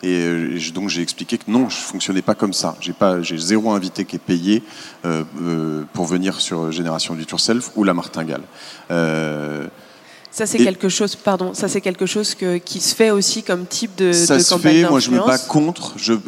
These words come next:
Speaker 1: alors, je pense que c'est acceptable dans la mesure où c'est dit.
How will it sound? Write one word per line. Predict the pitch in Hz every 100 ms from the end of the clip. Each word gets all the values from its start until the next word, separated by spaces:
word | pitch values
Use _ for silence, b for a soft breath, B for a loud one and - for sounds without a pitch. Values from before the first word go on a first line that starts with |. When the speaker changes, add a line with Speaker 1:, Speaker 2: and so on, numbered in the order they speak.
| 110
Speaker 1:
alors, | 107 110 85 - - 127 -
je | 117 113
pense | 127 170 165
que | 127
c'est | - 131 131
acceptable | 135 - 120 - 156 185 -
dans | 117
la | 113
mesure | 120 120 160
où |
c'est | 117 110 95
dit. | 98 120 -